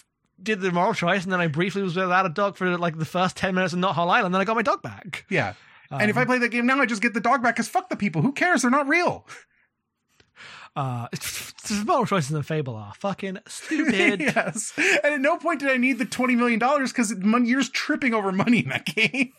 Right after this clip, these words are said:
Speaker 1: Um, uh, can I just say, uh, Koromaru is cool because Koromaru doesn't fucking talk and isn't an annoying child or some yelling cat or whatever. Actual dog.
Speaker 2: Uh, oh, Persona three, Koromaru, yes.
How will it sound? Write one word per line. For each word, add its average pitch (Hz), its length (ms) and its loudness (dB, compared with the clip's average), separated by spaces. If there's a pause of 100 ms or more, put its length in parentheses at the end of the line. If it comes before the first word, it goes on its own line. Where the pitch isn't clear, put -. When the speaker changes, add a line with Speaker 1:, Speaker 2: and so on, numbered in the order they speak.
(1200)
Speaker 1:
Um, 135 480 -4 (580)
uh, 226 320 8
can 247 200 2
I 320 160 6
just 240 200 -2
say, 226 400 4
uh, 190 520 6
Koromaru 190 600 2
is 190 140 -2
cool 202 280 -2
because 175 240 -4
Koromaru 190 500 2
doesn't 180 260 -2
fucking 226 500 -4
talk 214 340 -2
and 165 80 -6
isn't 180 160 -4
an 190 100 -4
annoying 180 460 -2
child 165 480 0
or 165 180 -2
some 180 400 -8 (180)
yelling 185 460 -2
cat 196 300 -6
or - 20 -8
whatever. 117 400 -10 (320)
Actual 240 440 2
dog. 165 380 0 (920)
Speaker 2:
Uh, 135 160 0
oh, 165 280 2
Persona 139 340 0
three, 107 260 -2
Koromaru, 90 500 -6
yes. 92 400 -6